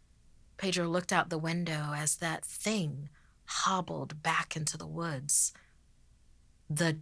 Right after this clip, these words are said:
chupacabra. He's real. Karina's mouth was agape. "No,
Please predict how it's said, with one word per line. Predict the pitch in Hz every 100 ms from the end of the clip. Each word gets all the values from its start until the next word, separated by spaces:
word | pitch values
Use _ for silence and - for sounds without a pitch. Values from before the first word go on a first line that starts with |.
| -
chupacabra. | - 180 160 160 - - 196 - 147 143 - - - - - - - - - - - - -
He's | 175 160 -
real. | 151 180 196 135 - - - - - - - - - - - -
Karina's | - 190 165 -
mouth | 170 160 160
was | 156
agape. | 151 143 151 151 - - - _ _ - - -
"No, | 196 208 214 170 156 151 156